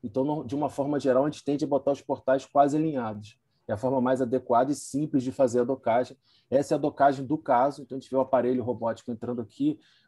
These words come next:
os portais posicionados, os braços docados e, e tudo montado, preparado para começar o procedimento. Então, dependendo da plataforma robótica, você precisa fazer a docagem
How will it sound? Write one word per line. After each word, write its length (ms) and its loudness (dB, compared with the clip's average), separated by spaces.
os 220 -10
portais 480 0
posicionados, 960 -6
os 140 -6
braços 420 0
docados 720 0
e, 180 -4
e 80 -6
tudo 480 -4
montado, 580 0
preparado 520 0
para 100 -8
começar 340 -4
o 40 -2
procedimento. 640 -10
Então, 140 -2
dependendo 320 0
da 60 2
plataforma 520 0
robótica, 400 2
você 60 -18
precisa 200 -8
fazer 200 0
a 20 4
docagem 500 -2